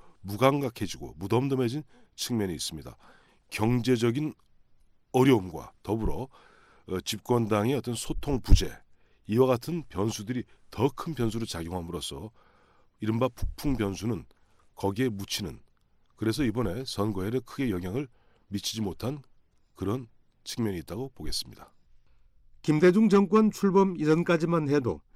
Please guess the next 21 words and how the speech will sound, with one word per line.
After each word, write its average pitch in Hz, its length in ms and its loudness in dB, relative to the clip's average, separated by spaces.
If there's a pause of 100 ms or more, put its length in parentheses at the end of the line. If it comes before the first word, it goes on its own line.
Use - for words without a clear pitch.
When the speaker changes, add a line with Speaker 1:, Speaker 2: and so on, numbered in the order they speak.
(280)
Speaker 2:
이른바 151 380 6
북풍이 131 600 2 (300)
한국의 185 580 4
선거판을 147 680 0
흔드는 135 560 2
중요한 170 480 2
변수가 160 440 2
됐지만, 123 440 0 (800)
이천 190 300 6
년대 196 300 6
이후에는 160 640 4 (320)
거의 147 520 6
영향을 170 420 6
미치지 175 360 0
않거나 131 440 0 (680)
오히려 143 440 6 (300)
집권 196 520 4
여당에게 135 680 4 (260)
역풍으로 190 540 4
작용하는 160 540 0
사례가 143 600 -2